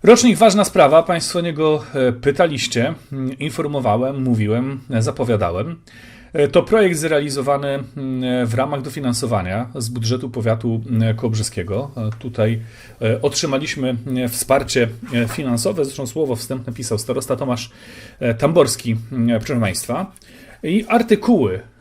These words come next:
e, które zostały zawarte w roczniku, bo tego rodzaju publikacja to święto. E, nie budzi to najmniejszej,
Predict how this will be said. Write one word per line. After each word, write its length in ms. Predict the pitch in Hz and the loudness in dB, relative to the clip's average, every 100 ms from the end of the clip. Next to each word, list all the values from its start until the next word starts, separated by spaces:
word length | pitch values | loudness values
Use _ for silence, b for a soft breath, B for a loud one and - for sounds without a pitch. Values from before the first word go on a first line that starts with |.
| - | -16
e, 160 | - 113 | -6 -6
które 260 | 113 131 117 | -4 -2 0
zostały 400 | 113 - 127 117 | 0 0 0 0
zawarte 500 | 110 107 113 113 117 | 0 0 0 -4 -2
w 140 | 117 | 0
roczniku, 400 | 127 120 92 90 | 0 0 -8 -8
bo 100 | 117 | -10
tego 200 | - 240 | -6 -6
rodzaju 280 | 233 226 214 | -2 -2 -2
publikacja 800 | 180 160 160 175 - 165 160 156 - | -6 -8 -4 -4 -2 -4 -4 -6 -4
to 200 | 147 147 | -2 -2
święto. 560 | - 196 117 113 - - B B B B B | -2 0 0 -4 -10 -16 B B B B B
E, 100 | 123 | -4
nie 100 | 127 | -2
budzi 200 | 135 135 | -4 -6
to 140 | 127 | -2
najmniejszej, 640 | 123 123 127 117 117 117 | 0 2 0 -2 0 -2